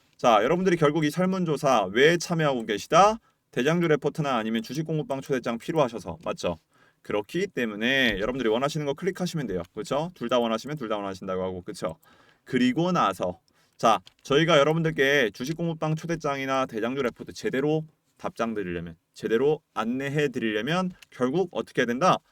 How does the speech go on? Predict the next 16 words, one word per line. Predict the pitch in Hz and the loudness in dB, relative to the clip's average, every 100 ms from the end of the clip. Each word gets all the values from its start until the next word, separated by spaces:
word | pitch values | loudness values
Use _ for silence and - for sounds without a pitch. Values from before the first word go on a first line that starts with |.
| _ | _
설문조사에 | - 226 254 208 214 190 | -4 -2 0 2 2 2
참여하시는 | 202 196 190 185 | -2 -2 -2 0
여러분들께 | 139 123 131 123 123 117 | 0 0 -2 -4 -4 -4
저희가 | 110 113 | -2 -2
제대로 | 117 107 127 143 - _ _ _ | -2 -2 0 0 -2 _ _ _
주식 | 127 139 | -14 -10
공부방 | 139 131 131 131 | -8 -6 -6 -6
초대장하고 | 131 139 127 117 110 | -4 -4 -2 -2 -2
대장주 | - 113 113 | -4 -6 -4
레포트 | 104 - 92 | -4 -6 -12
보내드리려면 | - 107 101 95 92 127 160 98 - _ _ _ _ _ _ _ _ _ - - _ _ _ _ | -6 -4 -4 -4 -4 -2 -2 -2 -12 _ _ _ _ _ _ _ _ _ -20 -20 _ _ _ _
여러분들 | 104 127 127 | -2 0 -2
성함 | 120 170 156 131 107 - _ | -2 0 0 0 -6 -18 _
제대로 | 117 127 135 | -4 0 0
입력해 | 113 127 139 | 0 -2 -4
주셔야겠죠. | - 107 92 87 - 98 | -4 -6 -6 -6 -8 -12